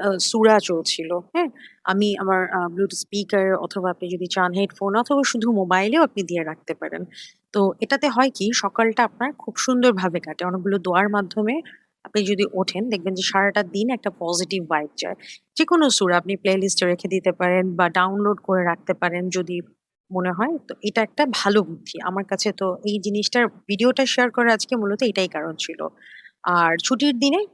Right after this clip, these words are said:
মাঝে মাঝে খিচুড়ি বা অন্য কিছু ট্রাই করা যেতেই পারে। আমরা আগে খুদের ভাত খেতাম সকালবেলা ভর্তা দিয়ে। But, আহ, এই তো,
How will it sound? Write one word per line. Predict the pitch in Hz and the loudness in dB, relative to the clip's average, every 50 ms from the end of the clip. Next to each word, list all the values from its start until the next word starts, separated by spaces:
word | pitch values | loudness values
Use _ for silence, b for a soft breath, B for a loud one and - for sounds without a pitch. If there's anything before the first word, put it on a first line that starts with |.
| _ _ - | _ _ -2
মাঝে | 196 185 190 208 | -2 0 2 2
মাঝে | 196 196 180 196 | 0 0 0 -2
খিচুড়ি | 196 - - 202 - - 208 202 202 | -4 -4 -6 -6 -2 0 0 2 2
বা | 196 196 | 2 0
অন্য | 185 185 185 185 | 0 0 -2 -4
কিছু | 175 180 - - 175 | -6 -8 -10 -10 -4
ট্রাই | - 185 175 175 | -2 0 0 0
করা | - 185 180 180 | 0 0 0 0
যেতেই | 170 170 160 - 190 202 | 0 -2 -2 -2 -2 -2
পারে। | 196 - 165 165 190 | -2 -4 -6 -4 -2
আমরা | 180 180 170 170 175 175 | -2 -4 -4 -4 -4 -4
আগে | 170 165 - 175 175 175 175 - _ _ _ _ _ _ _ _ _ | -4 -4 -4 -4 -4 -4 -4 -8 _ _ _ _ _ _ _ _ _
খুদের | _ 240 220 226 240 240 | _ 2 6 6 6 6
ভাত | 202 220 214 - | 6 2 0 2
খেতাম | - - 160 - 170 175 | 0 -4 -2 -2 -4 -4
সকালবেলা | 170 - 170 - - 170 170 165 170 196 220 | -2 -4 -4 -4 -4 -6 -4 -2 0 0 0
ভর্তা | 196 175 170 - - 160 156 | 0 -2 -4 -4 -4 -6 -6
দিয়ে। | - 175 208 285 349 b b b b b b b b _ _ _ | -4 -4 -2 -2 -4 b b b b b b b b _ _ _
But, | 185 175 - - | -8 -6 -6 -8
আহ, | - - - 185 180 175 | -8 -2 0 2 2 2
এই | - 247 247 | 2 0 -2
তো, | - - 170 | -2 -4 -4